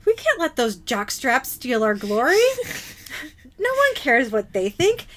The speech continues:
Speaker 1: They don't even have a Twitter.
Speaker 2: <laughs>
Speaker 1: We're gonna find Thin Man, Ed, for our families, for Dana."
Speaker 2: <laughs>
Speaker 1: Ed says, "Oh, so it's about your ex eating her words." Harry says,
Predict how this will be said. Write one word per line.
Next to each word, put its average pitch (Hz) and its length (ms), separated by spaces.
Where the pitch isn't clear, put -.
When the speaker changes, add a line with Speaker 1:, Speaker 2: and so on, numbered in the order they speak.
Speaker 1:
They 311 100
don't 480 220
even 226 160
have 208 200
a 185 60
Twitter. 269 480
Speaker 2:
<laughs> 403 640
Speaker 1:
We're 285 200
gonna 427 160
find 339 420
Thin 302 160
Man, 180 240
Ed, 190 300
for 285 140
our 185 140
families, 370 640
for 381 100
Dana." 190 540
Speaker 2:
<laughs> 320 300
Speaker 1:
Ed 269 180
says, 202 280
"Oh, 220 280
so 208 420
it's 262 160
about 208 440
your 220 200
ex 277 360
eating 214 280
her 170 120
words." 180 580
Harry 226 260
says, 170 400